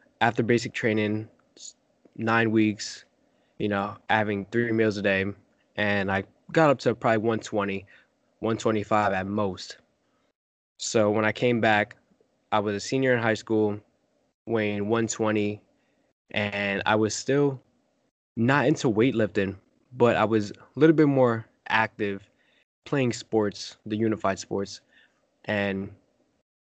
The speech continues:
I liked it a lot, honestly. It was fun. I enjoyed it. And after that, I wasn't really into anything else. The career path that I chose was aviation at the time,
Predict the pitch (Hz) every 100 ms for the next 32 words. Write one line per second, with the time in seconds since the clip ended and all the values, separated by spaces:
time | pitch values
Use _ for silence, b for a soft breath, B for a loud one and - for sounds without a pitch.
0 | _ 107 113 131 - 120 107 131 131 -
1 | _ - 120 120 113 104 101 _ _ _
2 | - 113 104 - _ _ _ 120 120 127
3 | 123 - _ - 104 104 110 113 113 113
4 | _ _ _ _ _ _ _ _ 107 104
5 | 98 95 _ - 120 117 110 110 113 107
6 | _ _ _ _ _ _ 110 120 117 107
7 | 110 107 78 107 110 101 101 - - 113
8 | 101 101 101 95 98 - _ _ _ _
9 | - 110 113 - 131 139 - 120 113 107
10 | 101 98 - 117 113 98 104 98 92 107
11 | 104 98 107 113 - 95 104 98 - 92
12 | 92